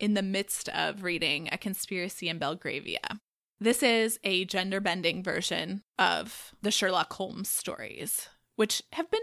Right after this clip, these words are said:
retold in a lot of ways, but this is one of my favorites that I've read so far. So the story centers on former society lady Charlotte Holmes, and she masquerades as Sherlock Holmes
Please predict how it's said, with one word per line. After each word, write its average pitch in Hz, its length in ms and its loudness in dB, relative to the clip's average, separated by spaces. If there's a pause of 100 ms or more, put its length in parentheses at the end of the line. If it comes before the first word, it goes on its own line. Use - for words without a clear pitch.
retold 262 400 4
in 226 120 4
a 185 80 2
lot 156 240 4
of 208 280 0
ways, 254 520 -2 (180)
but 202 260 8 (140)
this 220 200 2
is 247 120 -2
one 202 140 2
of 190 100 -6
my 175 140 0
favorites - 920 -4 (100)
that 277 140 2
I've 285 200 2
read 277 280 2
so - 260 2
far. 277 300 4
So 190 400 6 (120)
the 208 300 4 (180)
story 220 280 2
centers 214 400 4
on 185 300 4
former 233 420 2
society 202 420 2
lady 185 240 2
Charlotte 196 400 2
Holmes, 196 720 2
and 196 160 2
she 220 260 2
masquerades 180 800 4
as 180 100 0
Sherlock 156 420 0
Holmes 156 440 0